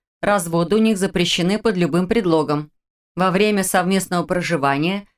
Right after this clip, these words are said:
появляется связь на уровне аур и привыкание супругов друг к другу под действием брачной татуировки».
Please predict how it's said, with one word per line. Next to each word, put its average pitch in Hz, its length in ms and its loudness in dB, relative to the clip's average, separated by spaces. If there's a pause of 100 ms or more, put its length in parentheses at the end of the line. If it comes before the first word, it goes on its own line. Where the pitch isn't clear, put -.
(280)
появляется 226 680 0
связь 220 420 -2
на 247 160 2
уровне 220 500 2
аур 170 460 0 (340)
и 208 120 0
привыкание 170 720 0
супругов 196 560 0
друг 151 260 -2
к - 20 -10
другу 214 320 2
под 151 200 0
действием 170 540 0
брачной 147 520 -2
татуировки». 214 800 -2